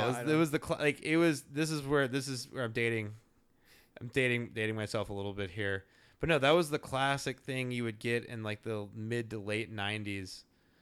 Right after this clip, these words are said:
Speaker 2: Uh, and it was just, like, the most, it was, like, it had three times as much caffeine and twice as much sugar as all the other soft drinks.
Speaker 1: Oh.
Speaker 2: It was, like, you could tell, like, whose parents, like, weren't paying close attention because, like,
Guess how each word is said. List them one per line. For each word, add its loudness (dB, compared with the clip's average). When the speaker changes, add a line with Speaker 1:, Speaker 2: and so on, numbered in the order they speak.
Speaker 2:
Uh, -6
and -4
it -2
was -2
just, -8
like, 0
the -2
most, 0
it -6
was, 0
like, 0
it -6
had -2
three -4
times -2
as -8
much -6
caffeine -4
and -12
twice -4
as -10
much -6
sugar -4
as -4
all -2
the -2
other -6
soft -6
drinks. -6
Speaker 1:
Oh. -2
Speaker 2:
It -4
was, 2
like, 2
you -4
could -2
tell, 2
like, 2
whose -4
parents, -2
like, -8
weren't -4
paying -4
close -4
attention -8
because, -8
like, -6